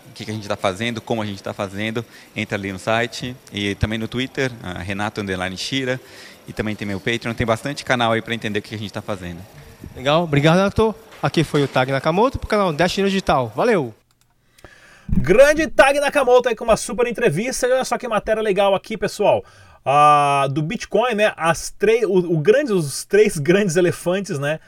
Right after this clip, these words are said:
Speaker 3: na sala relacionado ao Bitcoin, né? O problema de escalabilidade e da rede Light Network, né, que não está provando ser eficiente para sistemas de pagamento, onde o Dash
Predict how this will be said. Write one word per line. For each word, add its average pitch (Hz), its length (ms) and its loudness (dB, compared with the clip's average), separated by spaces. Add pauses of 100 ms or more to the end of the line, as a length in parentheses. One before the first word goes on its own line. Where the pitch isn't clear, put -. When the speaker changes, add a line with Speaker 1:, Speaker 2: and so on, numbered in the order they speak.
(380)
Speaker 3:
na 156 200 0
sala 156 400 2
relacionado 165 640 -2
ao 160 60 0
Bitcoin, 147 460 -6
né? 131 80 -4
O 117 40 -6
problema 170 440 -2
de 147 80 -6
escalabilidade 175 1120 0 (420)
e 147 100 -2
da 147 180 4
rede 151 300 -2
Light 147 300 0
Network, 147 540 -2
né, 147 160 -2
que - 160 -10
não 170 140 -6
está - 200 -4
provando 151 480 -2
ser 151 380 -2 (280)
eficiente 151 680 -4
para 147 180 0
sistemas 147 460 -8
de 120 80 -10
pagamento, 156 560 -2
onde 143 220 -4
o - 20 -6
Dash 135 340 2